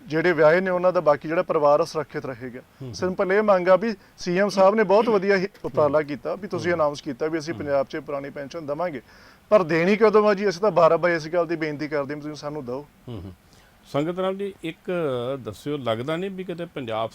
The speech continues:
Speaker 2: ਸਰਕਾਰ ਵੀ ਕਿਤੇ ਭੰਬਲ ਭੂਸੇ 'ਚ ਆ, ਉਲਝਣ 'ਚ ਆ?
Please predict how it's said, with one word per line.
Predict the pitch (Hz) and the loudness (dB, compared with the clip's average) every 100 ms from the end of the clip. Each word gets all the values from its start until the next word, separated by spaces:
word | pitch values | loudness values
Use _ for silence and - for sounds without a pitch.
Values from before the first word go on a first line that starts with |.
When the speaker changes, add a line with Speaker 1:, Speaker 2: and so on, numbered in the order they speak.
| - | -10
Speaker 2:
ਸਰਕਾਰ | 123 135 135 135 | -8 -6 -6 -6
ਵੀ | 139 | -12
ਕਿਤੇ | 135 135 135 131 131 - | -12 -12 -10 -8 -10 -8
ਭੰਬਲ | 143 110 104 | -6 -6 -8
ਭੂਸੇ | 123 135 110 117 | -8 -12 -10 -10
'ਚ | 117 120 | -10 -10
ਆ, | 117 113 127 | -10 -12 -8
ਉਲਝਣ | 139 151 147 | -6 -6 -8
'ਚ | 113 | -8
ਆ? | 98 | -14